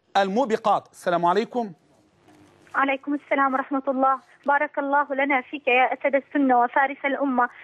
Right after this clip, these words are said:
Speaker 1: جزاكم
Speaker 2: دمت
Speaker 1: الله
Speaker 2: عزا
Speaker 1: خير.
Speaker 2: لنا وفخرا، وبارك الله فيك.
Speaker 1: أسأل الله أن
Speaker 2: شيخي
Speaker 1: يبارك في
Speaker 2: الفاضل.
Speaker 1: عمرك وأن يحفظك وأن يجعلك من الصالحات. آمين، آمين، آمين.
Speaker 2: شيخي الفاضل،
Speaker 1: تفضل.
Speaker 2: هنالك دعوة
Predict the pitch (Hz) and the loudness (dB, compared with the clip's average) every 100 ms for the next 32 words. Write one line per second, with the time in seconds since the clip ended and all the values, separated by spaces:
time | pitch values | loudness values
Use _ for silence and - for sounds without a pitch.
0 | - 185 359 320 277 311 254 269 277 285 | -8 0 2 2 0 0 -2 -2 0 2
1 | 254 254 226 - 269 254 233 285 277 - | 2 2 -2 -2 -2 0 2 0 0 -2
2 | 254 269 269 254 - 254 _ _ _ - | 0 0 0 -6 -10 -12 _ _ _ -12
3 | - 185 - 175 - 190 185 214 185 277 | -4 -4 -2 0 0 0 0 0 0 0
4 | 254 190 226 202 160 165 170 170 - 214 | 0 0 -2 -4 -6 -4 -2 -4 -2 -2
5 | 196 180 151 175 170 175 220 - 190 175 | -2 -4 -4 -2 0 0 0 -2 -4 -4
6 | - 180 165 220 208 - 175 175 190 190 | 0 0 0 0 -2 0 -2 0 -2 -2
7 | 170 180 175 165 160 131 110 - _ _ | -2 0 -2 -2 -2 -4 -10 -20 _ _
8 | _ _ _ _ _ - - - - - | _ _ _ _ _ -20 -18 -18 -14 -2
9 | 359 349 320 269 269 294 247 233 233 - | 0 0 0 -2 0 0 0 0 -4 -6
10 | - 180 160 302 302 349 320 311 320 269 | -8 -2 2 2 4 2 0 -2 -2 0
11 | 302 262 247 240 | 2 2 2 2